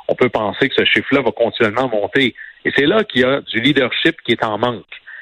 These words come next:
S'engager en guerre, c'est autant de travail vers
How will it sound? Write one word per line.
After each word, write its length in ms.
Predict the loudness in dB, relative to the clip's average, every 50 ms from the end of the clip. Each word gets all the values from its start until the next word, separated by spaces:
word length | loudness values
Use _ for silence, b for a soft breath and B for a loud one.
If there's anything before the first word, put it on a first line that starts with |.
| B B B B B _ _ -4 -2
S'engager 480 | 0 0 2 2 0 2 2 2 2
en 160 | 2 0 0
guerre, 500 | 0 0 0 2 0 0 -2 -2 -4 -4 -6 -4 -2
c'est 120 | 2 2 4
autant 460 | 2 2 0 0 0 2 2 2 2
de 220 | 2 2 2 2
travail 760 | 0 -2 -2 -2 0 0 0 0 2 2 2 2 2 0 -2 -6 _ -8 -2
vers 220 | 0 0 0 0